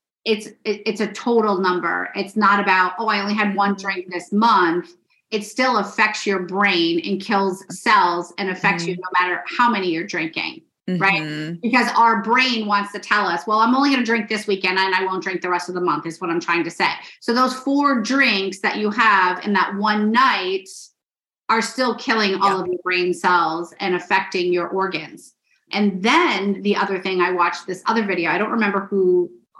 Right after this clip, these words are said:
Speaker 1: how I found it, but it talks about what you were saying is anxiety. That this is so mind-blowing to me because I've had conversations with other people that I'm like, "Look at your drinking," because they're
Speaker 2: Mm-hmm.
Speaker 1: saying how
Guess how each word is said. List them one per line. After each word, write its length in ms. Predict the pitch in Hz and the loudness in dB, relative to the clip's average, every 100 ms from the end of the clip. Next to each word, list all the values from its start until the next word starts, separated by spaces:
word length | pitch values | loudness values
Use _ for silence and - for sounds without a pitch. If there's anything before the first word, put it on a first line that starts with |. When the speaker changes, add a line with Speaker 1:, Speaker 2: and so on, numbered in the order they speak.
| _ | _
Speaker 1:
how 220 | - 196 | -2 0
I 80 | 180 175 | 0 0
found 380 | 185 180 190 180 | 0 0 0 -2
it, 240 | 175 165 - _ _ _ _ - | -2 -4 -12 _ _ _ _ -2
but 100 | 220 | -2
it 100 | 214 | -2
talks 380 | - 220 247 240 | 0 0 2 0
about 520 | 202 180 180 175 175 | 4 4 4 2 -2
what 120 | 185 | -4
you 120 | 196 | -4
were 40 | 190 | -2
saying 300 | 247 254 208 | -2 0 -2
is 100 | 185 | -4
anxiety. 760 | 185 180 196 240 226 - - _ _ _ _ _ - | -4 -2 2 0 0 -8 -18 _ _ _ _ _ -10
That 540 | 185 220 214 165 196 - | 0 4 4 2 -2 -8
this 300 | 196 220 220 | -2 -2 -2
is 120 | 226 | -6
so 180 | - 202 | -2 0
mind-blowing 720 | 196 185 185 175 165 160 165 | 2 2 0 -4 -4 -4 -4
to 100 | - | -4
me 200 | 175 160 | -4 -2
because 220 | 170 185 233 | -4 -4 -4
I've 100 | - | -2
had 260 | 196 202 | -2 0
conversations 680 | - 190 185 190 185 190 185 | 0 0 0 -4 -4 -6 -4
with 100 | 180 | -4
other 200 | 175 175 | -4 -6
people 640 | - 277 277 196 180 180 - _ _ 196 | -2 0 2 0 0 -4 -8 _ _ 0
that 280 | 202 190 208 | 2 4 2
I'm 80 | 208 | 2
like, 180 | 185 196 _ _ _ _ | 0 -6 _ _ _ _
"Look 220 | 208 208 | -4 -2
at 80 | 294 | -2
your 180 | 269 196 | -2 -2
drinking," 600 | 190 190 - - - - | -2 -4 -6 -12 -14 -8
because 600 | 208 202 208 196 185 180 190 | -6 -2 2 2 2 -2 -4
they're 160 | 202 | -4
Speaker 2:
Mm-hmm. 100 | 170 202 196 196 | -2 -4 -6 -6
Speaker 1:
saying 100 | 170 | 0
how 500 | 180 175 170 170 | 4 4 4 0